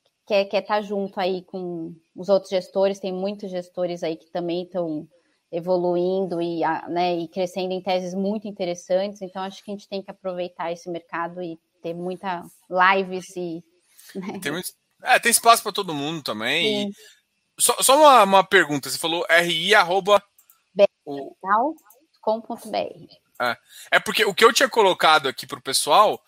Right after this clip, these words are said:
Speaker 2: é porque vocês também têm o unitas arroba unitas e o B R Capital arroba B R Capital. Esse vocês não
Speaker 1: Sim.
Speaker 2: tão usando tanto? Ou é
Speaker 1: Também
Speaker 2: melhor o
Speaker 1: tem.
Speaker 2: R I mesmo? Eu vou
Speaker 1: Não,
Speaker 2: colocar o
Speaker 1: tem
Speaker 2: R I aqui embaixo também, é porque eu só
Speaker 1: Sim.
Speaker 2: tinha colocado o B R Capital.
Speaker 1: Pode pôr R I que a Fernanda responde rápido.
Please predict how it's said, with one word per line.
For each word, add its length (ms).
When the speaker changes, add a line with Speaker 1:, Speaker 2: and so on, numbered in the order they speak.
Speaker 2:
é 60
porque 140
vocês 180
também 240
têm 120
o 60
unitas 460
arroba 300
unitas 520
e 40
o 40
B 120
R 120
Capital 460
arroba 260
B 120
R 140
Capital. 460
Esse 160
vocês 140
não 80
Speaker 1:
Sim. 40
Speaker 2:
tão 120
usando 340
tanto? 400
Ou 120
é 20
Speaker 1:
Também 140
Speaker 2:
melhor 200
o 60
Speaker 1:
tem. 220
Speaker 2:
R 60
I 40
mesmo? 320
Eu 60
vou 100
Speaker 1:
Não, 80
Speaker 2:
colocar 220
o 40
Speaker 1:
tem 80
Speaker 2:
R 160
I 40
aqui 180
embaixo 360
também, 320
é 80
porque 160
eu 60
só 100
Speaker 1:
Sim. 60
Speaker 2:
tinha 100
colocado 380
o 40
B 80
R 120
Capital. 460
Speaker 1:
Pode 280
pôr 120
R 280
I 20
que 100
a 60
Fernanda 460
responde 480
rápido. 520